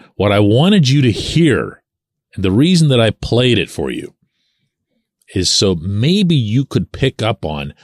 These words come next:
what I feel when I'm around either him or the members themselves of the offense. There's a little extra hop.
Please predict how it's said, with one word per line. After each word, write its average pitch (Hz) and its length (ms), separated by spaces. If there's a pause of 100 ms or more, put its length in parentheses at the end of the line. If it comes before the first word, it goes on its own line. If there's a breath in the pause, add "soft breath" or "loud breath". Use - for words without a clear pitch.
(720 soft breath)
what 92 300 (120)
I 117 220
feel 85 480
when 92 220
I'm 104 240
around 90 560 (340 soft breath)
either 90 320
him 127 460 (360)
or - 200
the - 80
members 104 640
themselves 78 880 (340 soft breath)
of 80 140
the 85 100
offense. 85 540 (340 soft breath)
There's 98 260
a 95 80
little 139 520 (100)
extra 131 580 (760 soft breath)
hop. - 640